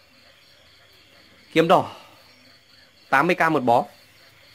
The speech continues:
Rồi ở phía trong này em còn nhìn thấy một ít phi điệp vàng hàng đẹp nữa. Ây à, hàng thập hoa hôm nay toàn hàng rể đấy ạ. Thập hoa hôm nay toàn hàng rể rất là đẹp. Đây, hoàng thảo phi điệp vàng ở trong này đây. Ui rồi.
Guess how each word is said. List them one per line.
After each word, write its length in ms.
Rồi 160
ở 100
phía 140
trong 160
này 100
em 100
còn 140
nhìn 100
thấy 120
một 100
ít 80
phi 140
điệp 100
vàng 260
hàng 160
đẹp 180
nữa. 140
Ây 140
à, 100
hàng 180
thập 120
hoa 140
hôm 80
nay 180
toàn 140
hàng 140
rể 200
đấy 100
ạ. 60
Thập 100
hoa 120
hôm 60
nay 100
toàn 140
hàng 160
rể 140
rất 120
là 80
đẹp. 200
Đây, 180
hoàng 140
thảo 120
phi 100
điệp 80
vàng 200
ở 40
trong 140
này 100
đây. 100
Ui 100
rồi. 100